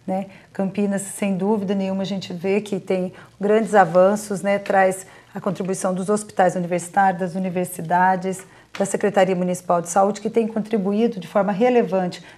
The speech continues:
pra reestruturação da formação e tem absorvido de forma importante, como trouxe a Silvia, eh, os profissionais que têm sido formados, não só pela puc Campinas, mas pelas outras universidades que compõem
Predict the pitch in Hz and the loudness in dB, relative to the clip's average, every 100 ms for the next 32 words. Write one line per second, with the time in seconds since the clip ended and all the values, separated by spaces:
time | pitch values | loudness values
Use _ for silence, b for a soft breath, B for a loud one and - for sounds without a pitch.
0 | - 196 180 233 226 214 196 185 - 185 | -2 0 4 2 2 0 0 0 0 0
1 | 185 185 196 196 190 - 202 240 240 B | -2 -2 0 0 0 0 2 2 -4 B
2 | 226 226 269 277 226 - 254 202 233 202 | -8 0 4 4 4 4 6 6 0 -2
3 | 202 - 208 202 202 196 196 196 - 185 | -6 0 2 2 0 -2 -2 -6 -4 -6
4 | 180 180 175 214 214 - 262 240 196 185 | -4 -6 -2 -2 -2 0 2 2 0 -4
5 | B B B - 208 202 196 - 202 - | B B B -8 -2 0 0 0 -4 -4
6 | 240 247 - 247 262 302 - - 226 220 | -2 -2 0 2 6 4 2 -4 -6 -4
7 | 220 180 - 202 196 196 208 - 240 269 | -6 -6 0 2 6 6 6 2 2 2
8 | 269 208 208 190 190 196 - 208 226 247 | 4 2 4 0 0 -4 -4 -4 -2 -2
9 | 240 247 247 240 214 226 226 202 214 196 | -2 -2 2 2 4 2 2 -2 -2 -2
10 | 190 - 190 190 - 220 214 220 220 208 | -4 2 2 2 -4 -10 -2 0 2 2
11 | 214 | 2